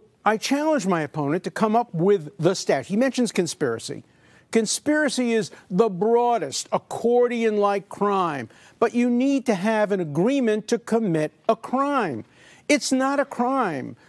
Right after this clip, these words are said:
for a campaign to try to get dirt on an opponent. I'm gonna make the extreme argument to you right here, and you will be surprised by this.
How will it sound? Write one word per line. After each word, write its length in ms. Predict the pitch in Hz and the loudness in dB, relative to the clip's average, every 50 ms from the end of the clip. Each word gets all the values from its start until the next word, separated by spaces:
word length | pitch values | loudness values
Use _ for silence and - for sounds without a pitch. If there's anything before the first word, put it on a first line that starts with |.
| - - - | -20 -10 -2
for 200 | - 202 202 208 - | 2 2 2 4 2
a 60 | - | 0
campaign 760 | - - - 220 214 202 185 - - 190 247 262 254 240 220 | -2 0 0 0 0 0 -2 -2 -2 0 2 2 2 0 0
to 120 | - - 170 | 0 -2 -2
try 260 | - - 190 185 196 | 0 2 2 2 2
to 60 | 185 | 2
get 280 | 160 165 190 165 127 131 | 2 2 0 0 2 0
dirt 300 | 175 202 208 196 - - | 2 2 2 0 -2 -4
on 320 | - 151 147 151 156 156 156 - - _ _ - - - | -4 -2 -2 0 -2 -4 -6 -8 -14 _ _ -20 -8 0
an 120 | - 208 214 | 0 2 2
opponent. 600 | 214 220 - - 233 262 277 262 196 127 110 - _ - - _ _ - - | 2 -2 -4 -2 0 0 2 0 0 -2 -6 -10 _ -20 -20 _ _ -2 0
I'm 160 | 262 294 302 | 2 2 4
gonna 140 | 320 302 277 | 2 2 2
make 320 | 240 233 240 233 - - | 4 2 2 0 0 -4
the 100 | 202 190 | -2 -2
extreme 720 | 165 - - - - - - - 202 220 240 247 240 226 | -2 0 0 -2 -2 -2 -2 0 2 2 4 4 2 2
argument 440 | 214 196 190 160 147 156 147 139 - | 2 0 0 0 0 0 0 -2 -2
to 80 | - 180 | -2 -2
you 100 | 170 165 160 | 0 0 2
right 300 | 151 156 151 156 156 135 | 4 4 2 2 0 0
here, 300 | 165 160 139 110 98 - - - - - - - | 0 0 0 -2 -6 -10 -20 -20 -20 -20 -14 -4
and 160 | - 170 165 170 | 0 0 2 2
you 100 | 202 247 | 2 2
will 120 | 262 262 | 0 0
be 120 | 196 254 | 0 0
surprised 540 | 233 - - 175 - 190 185 170 160 156 - | 0 -2 -4 -2 0 2 2 2 0 -2 -4
by 160 | - 113 117 | -6 -6 -6
this. 300 | 117 127 - - - - | -6 -8 -8 -10 -10 -12